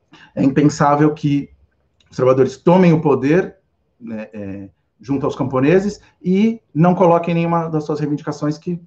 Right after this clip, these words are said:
por, pela sua natureza, são anticapitalistas. Então, o que o Trotsky vai mostrar é o quê, então? O primeiro aspecto no qual a revolução é permanente, daí o nome Teoria da Revolução Permanente,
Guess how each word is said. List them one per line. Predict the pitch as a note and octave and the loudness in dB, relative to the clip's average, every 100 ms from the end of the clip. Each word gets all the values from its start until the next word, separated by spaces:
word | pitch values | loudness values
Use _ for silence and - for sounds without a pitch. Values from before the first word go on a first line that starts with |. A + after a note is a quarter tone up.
| _ | _
por, | - D3 C#3+ | -14 -12 -12
pela | - B2+ | -8 -8
sua | - | -6
natureza, | C3 C3 A#2+ C#3 | -8 -6 -6 -6
são | D3 C#3+ | -6 -6
anticapitalistas. | C#3+ D3+ - D#3 A2 - _ _ _ _ | -6 -8 -2 -2 -2 -8 _ _ _ _
Então, | C3 C#3+ D#3+ E3+ - - | -4 0 2 2 -2 -14
o | - | -10
que | |
o | D#3+ | -2
Trotsky | E3+ E3 D#3+ | 0 0 2
vai | D#3 D3+ D3 | 2 2 -2
mostrar | C#3+ C#3 D#3+ D#3+ | -4 -2 0 2
é | |
o | D#3+ | 0
quê, | D#3+ C3+ | 0 -4
então? | C3 A#2+ A2 _ _ _ _ _ - | -4 -6 -6 _ _ _ _ _ -14
O | D3 | -10
primeiro | D3+ D#3 G#3 | 0 4 4
aspecto | G#3 - D#3+ D3 D3+ | 4 2 0 0 -4
no | C3+ | -4
qual | C3+ B2+ | 0 2
a | A#2+ | 2
revolução | B2 A#2 A#2 - B2 | -2 -4 -6 -6 -10
é | G#2+ | -8
permanente, | A2+ A2 A#2 D#3+ D#3 G#2 | -6 -4 0 0 -2 -6
daí | G#2+ G#2+ | -8 -6
o | G2+ | -6
nome | A2 A2+ G2 - _ _ | -6 -6 -8 -12 _ _
Teoria | - A#2 B2 | -6 -2 -2
da | |
Revolução | A2+ G2+ A#2+ | -2 -4 -6
Permanente, | - G#2+ A2 D3+ E3+ - | -4 -2 0 0 0 -6